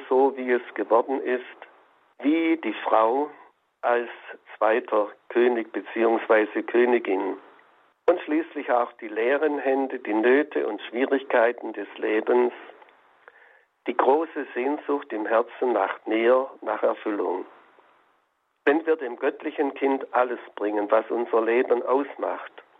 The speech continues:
dann dürfen wir sicher sein, dass der heilige Josef auch jedem von uns einen Strohhalm in die Hände drückt mit der Zusicherung: „Das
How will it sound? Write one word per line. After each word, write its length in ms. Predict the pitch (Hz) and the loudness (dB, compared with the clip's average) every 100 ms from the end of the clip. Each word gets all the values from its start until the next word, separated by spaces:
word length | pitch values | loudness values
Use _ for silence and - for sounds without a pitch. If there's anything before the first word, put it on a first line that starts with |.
| _ _ _ _ | _ _ _ _
dann 200 | 135 160 | 2 4
dürfen 400 | 156 151 - 127 | 0 -2 -2 -8
wir 140 | 107 104 | -8 -6
sicher 260 | 123 120 135 - | -8 0 2 4
sein, 240 | 131 131 | 4 4
dass 160 | 123 113 - | 0 -2 -2
der 160 | 107 | -2
heilige 400 | 113 120 123 113 | 2 0 0 -6
Josef 540 | 104 117 139 143 139 - | -4 2 2 4 2 4
auch 220 | 110 104 | 2 2
jedem 360 | - 127 123 123 | 0 0 0 0
von 220 | 110 110 | -2 2
uns 280 | 131 151 156 - - - _ _ - | 4 4 0 -10 -20 -20 _ _ 2
einen 340 | 127 120 113 | 2 2 -4
Strohhalm 840 | - _ 120 135 135 135 131 131 127 | -10 _ 2 2 2 2 2 0 -6
in 200 | 120 104 | -4 -2
die 140 | 104 | 0
Hände 360 | 123 135 156 143 | 2 2 0 -6
drückt 460 | - 143 143 - | -4 -4 -4 -10
mit 180 | 120 117 | -10 -2
der 140 | 104 - - | -4 -4 -6
Zusicherung: 880 | 135 147 - 127 127 117 117 117 120 - _ _ _ _ _ _ _ | -2 0 0 0 2 4 4 2 -4 -12 _ _ _ _ _ _ _
„Das 140 | 127 | 0